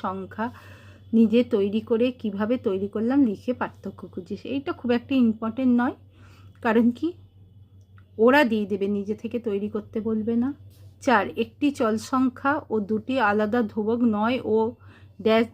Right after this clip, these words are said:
দিয়ে চার রকমের আলাদা আলাদা বীজগাণিতিক সংখ্যামালা তৈরি করি। এইটাও নিজেকে তৈরি করতে হবে না, ওরা দিয়ে দেবে। পাঁচ, দুটি যে কোনো চল ও একটি যে কোনো ধ্রুবক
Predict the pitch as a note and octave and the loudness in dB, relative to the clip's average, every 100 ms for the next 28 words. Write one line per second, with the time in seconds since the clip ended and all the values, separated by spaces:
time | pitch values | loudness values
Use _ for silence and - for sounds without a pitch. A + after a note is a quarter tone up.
0 | - B3 C4 C#4 - G#3 G3 G#3 - B3 | -4 -2 0 -2 -2 -2 -2 -4 -2 -2
1 | C#4 - G#3 G#3 G#3+ G#3+ G#3+ A#3 A3+ G3+ | -2 -2 -2 -2 -2 0 0 -2 -2 -4
2 | G3+ G#3 G#3 G#3+ C#4+ - G3 F#3 - F#3+ | -6 -4 -4 -4 -6 -6 -8 -8 -10 -6
3 | A#3 B3+ F#3 F#3+ F#3+ F#3 - - - - | -6 -6 -8 -8 -10 -12 -14 -16 -20 -20
4 | - - A3+ A3 C4+ C4+ B3 C4+ C4 C4+ | -18 -2 0 2 4 4 4 0 0 0
5 | C4+ C#4 C#4 C#4+ C#4 C#4+ C#4 C#4+ C#4 C#4+ | 0 0 -2 0 2 4 4 2 0 0
6 | D4 D4 F#4 - - - - - C4 A3+ | 0 -4 -8 -12 -20 -20 -20 -2 4 4
7 | F3+ G#3 F3+ A#3+ B3 C#4+ C#4+ D4+ - - | 4 -8 -2 -2 0 2 2 2 -2 -20
8 | - - - - _ - - - B3+ A#3+ | -20 -20 -20 -20 _ -20 -14 0 2 2
9 | C#4 C4+ C#4 - A3+ A3+ B3 A3+ A3+ A#3 | 2 4 2 0 0 0 0 0 0 0
10 | A3+ - C#4+ A#3 A3+ A3+ A3+ - A3+ A#3+ | -2 -2 0 0 -2 -4 -6 -2 2 2
11 | B3 | 2